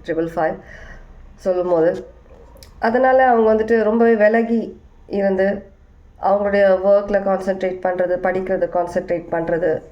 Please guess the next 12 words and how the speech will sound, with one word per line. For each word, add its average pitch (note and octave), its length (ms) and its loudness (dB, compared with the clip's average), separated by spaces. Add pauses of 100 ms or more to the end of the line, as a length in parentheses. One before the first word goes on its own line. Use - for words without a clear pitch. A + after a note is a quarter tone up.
(160)
அவங்க F3+ 360 0 (140)
பர்சனல் G3+ 340 0
லைஃப் E3 320 0
கான்சென்ட்ரேட் D#3+ 520 -4
பண்றது, D#3+ 300 -4
அந்த, F#3 260 -2
அப்படி G#3+ 240 -2
தான் G#3+ 160 2
இருந்திருப்பாங்க. E3+ 760 -2 (460)
சில G#3+ 240 0
பேர் A3 160 2
வந்து G#3+ 240 2